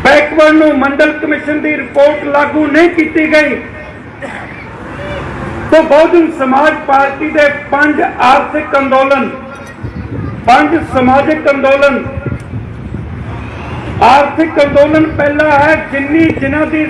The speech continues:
ਸੰਖਿਆ ਭਾਰੀ, ਉਨੀ ਉਹਨਾਂ ਦੀ ਹਿੱਸੇਦਾਰੀ।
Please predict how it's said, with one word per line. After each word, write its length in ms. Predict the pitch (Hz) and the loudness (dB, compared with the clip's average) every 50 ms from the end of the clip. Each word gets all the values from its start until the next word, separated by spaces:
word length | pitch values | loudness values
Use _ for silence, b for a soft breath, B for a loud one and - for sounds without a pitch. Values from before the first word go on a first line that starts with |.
| - - 247 | -4 -2 0
ਸੰਖਿਆ 480 | 247 254 254 - - - 285 294 294 | 0 0 0 -4 0 2 2 2 2
ਭਾਰੀ, 500 | - - 277 247 233 254 254 285 294 311 - - - | 0 2 2 4 4 4 2 2 0 -2 -4 -4 -2
ਉਨੀ 280 | 269 262 262 262 277 285 285 285 | -2 -2 0 0 0 0 -2 -4
ਉਹਨਾਂ 240 | 277 269 269 277 277 | -4 -2 0 0 0
ਦੀ 280 | 240 302 330 359 359 359 339 - - - - - - - - - - - - 214 | 2 2 4 4 4 2 0 -6 -10 -14 -14 -14 -16 -18 -18 -16 -16 -12 -6 -4
ਹਿੱਸੇਦਾਰੀ। 680 | 240 240 - 262 262 247 240 233 220 220 208 202 175 | -4 -2 0 2 2 4 4 4 4 4 4 2 2